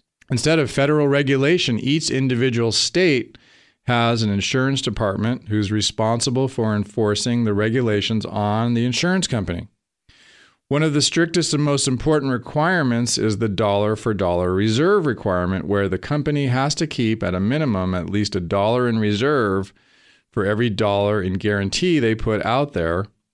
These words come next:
made to that contract owner. So an insurance company could have in savings at least as much as it would take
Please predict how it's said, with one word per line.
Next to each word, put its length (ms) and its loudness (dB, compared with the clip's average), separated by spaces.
made 240 -2
to 80 -2
that 200 -2
contract 540 -2
owner. 300 -6
So 180 0
an 80 2
insurance 480 0
company 640 0
could 160 0
have 320 2
in 160 -2
savings 640 0
at 180 -2
least 400 0
as 160 0
much 380 0
as 180 -2
it 80 -6
would 160 -2
take 440 -2